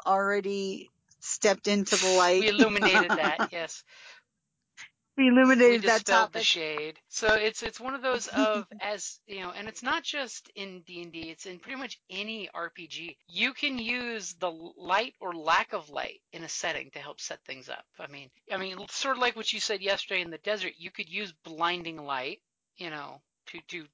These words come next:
Speaker 2: jet, play with your players' heads, 'cause it's the blinding light. You can't see the bad guy. It's like that fighter plane that comes at you from the sun. You know, you
Speaker 1: Mm-hmm.
Speaker 2: can't see your
Speaker 1: Yep.
Speaker 2: target.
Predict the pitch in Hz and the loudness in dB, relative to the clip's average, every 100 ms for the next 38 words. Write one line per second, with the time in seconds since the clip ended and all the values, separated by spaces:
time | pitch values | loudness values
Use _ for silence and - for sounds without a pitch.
0 | _ - 165 - 180 - - 196 160 165 | _ -4 -4 -6 -20 -20 -6 -4 -4 -8
1 | 160 165 143 139 143 127 165 - - 185 | -12 -6 -4 -2 -2 -4 -8 -18 -10 -8
2 | 160 170 - - 226 240 240 233 220 254 | -8 -10 -14 -8 -4 0 2 0 -2 -4
3 | 196 202 - 233 226 - 233 214 185 202 | -4 -10 -10 -8 -8 -10 -12 -14 -6 -4
4 | 226 175 143 - 202 - 170 _ 202 208 | -2 -4 -4 -4 -6 -4 -8 _ -2 0
5 | 202 - 165 156 - 185 160 147 170 - | -4 -6 -10 -10 -12 -12 -12 -12 -14 -12
6 | 165 156 - 170 147 - _ - 196 165 | -12 -10 -6 -6 -8 -12 _ -8 -6 -4
7 | 185 190 214 220 - - - - 220 196 | -6 -6 0 2 0 -6 -8 -6 -6 -8
8 | 160 170 - 175 165 135 | -8 -8 -6 -6 -6 -10